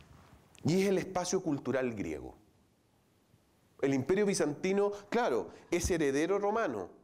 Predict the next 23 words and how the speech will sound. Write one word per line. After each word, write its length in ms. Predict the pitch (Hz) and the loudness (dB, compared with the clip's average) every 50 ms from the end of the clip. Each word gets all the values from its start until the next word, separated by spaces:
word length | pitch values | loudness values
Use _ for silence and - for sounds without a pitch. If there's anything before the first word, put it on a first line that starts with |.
| - - - - - | -20 -20 -20 -10 -4
claro, 520 | - 226 240 208 143 110 101 - - - - - - - | 0 0 2 2 2 0 0 -2 -6 -18 -20 -20 -8 -2
agarra 480 | - 143 147 131 151 175 196 202 220 208 | -2 0 0 2 2 2 2 2 2 2
lo 140 | 185 160 147 | 0 0 0
que 80 | 170 | 0
era 120 | 175 185 180 | 0 2 2
la 100 | 170 143 | 2 2
herencia 560 | 127 127 135 151 190 226 220 - - 240 220 | 2 2 2 2 0 0 -2 -4 -2 -2 0
de 140 | 208 208 202 | 2 2 0
Roma, 480 | 185 202 233 233 190 147 107 90 69 - - - - _ _ | 2 2 2 2 2 0 -2 -4 -6 -8 -16 -20 -20 _ _
todo 240 | - 190 202 208 247 | -4 -2 0 2 2
lo 100 | 233 208 | 0 0
que, 460 | - 175 156 139 - 139 131 - - - | -2 -4 -8 -6 -6 -6 -6 -6 -6 -2
lo 120 | 135 135 127 | -2 0 0
que 120 | 135 120 | 0 0
conquistaron 640 | 127 127 123 120 127 120 - - 180 196 220 214 | -2 -2 -2 -4 -8 -8 -4 -2 0 0 2 2
los 140 | 208 180 156 | 0 0 0
romanos 400 | 151 151 139 147 170 190 208 208 | 0 0 0 0 0 0 -2 -2
con 180 | - 208 202 202 | -2 -2 0 0
el 120 | 190 190 | 0 -2
paso 340 | 190 - 202 208 - 214 196 | -2 -4 -4 -4 -2 0 0
del 180 | 196 185 180 190 | 0 0 -2 -2
tiempo, 560 | - 262 269 202 135 104 - - 90 82 - - - _ _ _ _ _ - - - - - - - | -2 -2 -2 -2 -2 -6 -8 -8 -8 -8 -10 -12 -20 _ _ _ _ _ -20 -20 -20 -20 -14 -6 -2
pero 460 | 277 277 247 185 147 139 - - - | 0 2 4 4 2 2 0 -4 -8